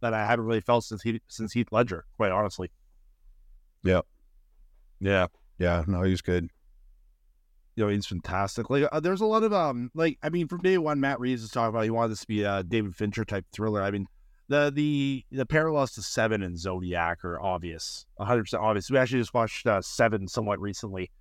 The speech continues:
Speaker 1: Uh, holds up amazingly, by
Speaker 2: Oh,
Speaker 1: the
Speaker 2: yeah.
Speaker 1: way. Um, don't know the
Speaker 2: Yeah.
Speaker 1: last time you may have watched it, but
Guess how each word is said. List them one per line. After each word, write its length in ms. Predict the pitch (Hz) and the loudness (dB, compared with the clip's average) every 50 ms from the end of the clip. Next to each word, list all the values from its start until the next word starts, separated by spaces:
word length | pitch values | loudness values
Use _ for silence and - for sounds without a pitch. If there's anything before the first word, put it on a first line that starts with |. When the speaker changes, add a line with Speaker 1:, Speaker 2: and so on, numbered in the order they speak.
| _ _ _ | _ _ _
Speaker 1:
Uh, 120 | 98 98 - | -4 -2 -2
holds 260 | - 139 156 156 - | 0 2 2 2 2
up 140 | 139 - - | 2 -2 -2
amazingly, 420 | 90 98 107 110 98 107 92 87 | -2 0 0 0 0 -2 -4 -2
by 120 | 82 98 95 | 2 4 4
Speaker 2:
Oh, 20 | |
Speaker 1:
the 60 | 95 | 4
Speaker 2:
yeah. 60 | 90 85 | 4 2
Speaker 1:
way. 200 | 85 87 85 - - - - - - - _ _ | -2 -4 -6 -6 -12 -20 -20 -20 -20 -20 _ _
Um, 480 | - 104 101 95 95 92 92 87 87 92 | 2 4 4 4 4 4 2 0 -4 0
don't 160 | 98 110 104 104 | 2 2 2 4
know 80 | 101 | 4
the 60 | 95 | 2
Speaker 2:
Yeah. 60 | 90 95 | 4 2
Speaker 1:
last 140 | 95 - | 2 0
time 140 | - 101 92 | -2 -4 -4
you 80 | 90 90 | -2 -2
may 80 | 90 | -2
have 100 | 90 85 | -2 -2
watched 300 | 85 87 90 90 - - | -2 -2 -2 -2 -4 -6
it, 100 | 95 - - | -10 -10 -10
but 140 | 92 92 | -14 -18